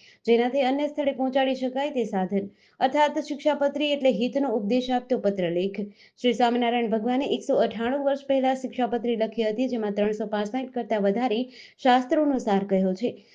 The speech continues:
આ પ્રસંગે સંત શિરોમણી શ્રી ગુરુપ્રિયદાસજી સ્વામીએ શિક્ષાપત્રીનું મહાત્મ્ય સમજાવતા જણાવ્યું કે શિક્ષાપત્રીની રચના શ્રી સ્વામિનારાયણ ભગવાને કરી છે.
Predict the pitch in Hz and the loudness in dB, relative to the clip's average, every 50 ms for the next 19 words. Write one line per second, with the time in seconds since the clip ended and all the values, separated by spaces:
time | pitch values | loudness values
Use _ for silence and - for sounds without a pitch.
0 | - - - 254 254 - 294 302 294 339 320 320 320 330 320 330 320 302 302 302 | -20 0 2 2 6 8 8 8 8 6 6 6 4 2 4 2 2 2 0 -2
1 | 285 - 294 285 285 285 277 277 277 285 269 240 277 277 247 220 247 254 254 254 | -2 -2 0 0 2 0 0 -2 -2 -4 -4 -4 -4 -4 -2 0 0 0 0 0
2 | - 254 254 254 247 240 233 233 233 - 240 247 - 233 226 214 220 226 226 233 | 0 0 0 2 2 0 0 -2 -2 -2 -2 -4 -2 -2 -2 -2 0 -2 -4 -4
3 | 240 208 - 220 202 - 226 208 - 214 208 202 240 254 269 247 226 220 254 254 | -6 -6 -8 -8 -4 -2 -2 0 2 0 0 2 0 0 2 2 2 0 -2 -4
4 | - - - - _ - 226 233 233 277 311 - 302 302 294 294 285 262 247 247 | -6 -12 -20 -18 _ -2 -2 0 0 -2 -2 -2 -2 -2 -2 0 0 0 2 2
5 | 254 247 247 240 262 254 208 226 226 220 220 220 202 220 247 262 254 247 233 208 | 2 2 2 2 0 0 2 0 -2 -2 -4 -4 -4 -4 -4 -2 -2 -2 -2 -2
6 | 220 208 - - 214 202 202 214 208 208 202 208 208 202 196 196 202 214 208 294 | -4 -8 -4 -2 -2 0 0 -2 -2 -2 0 2 4 4 6 6 6 4 4 0
7 | 262 214 233 277 - - - - - _ _ - 262 254 254 254 240 220 233 226 | 0 0 -2 -4 -6 -10 -18 -20 -20 _ _ 2 4 4 6 6 4 4 4 2
8 | 226 226 233 254 269 277 240 240 220 214 226 226 226 233 226 220 226 214 208 220 | 2 0 0 -2 -2 -2 -2 -2 -2 -2 -2 -2 -2 -4 -4 -2 -2 -4 -4 -4
9 | 214 208 - 269 | -6 -8 -8 -8